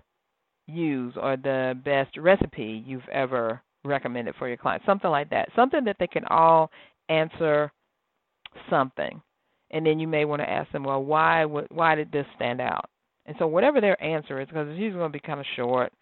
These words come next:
you know, "Maybe I, I recommended this thing by this, this guy who did this, and I recommended it because it does this, it has less carbs, and has blah, blah, blah, and I really loved it, and my clients got a lot of,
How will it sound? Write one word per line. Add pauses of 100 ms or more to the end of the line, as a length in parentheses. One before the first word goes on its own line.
(220)
you
know,
"Maybe
I,
I
recommended
this
thing
by (440)
this, (220)
this (100)
guy
who
did
this,
and
I
recommended
it
because (320)
it
does
this,
it
has
less
carbs, (320)
and
has
blah,
blah,
blah, (240)
and
I
really
loved
it,
and
my
clients
got
a
lot
of,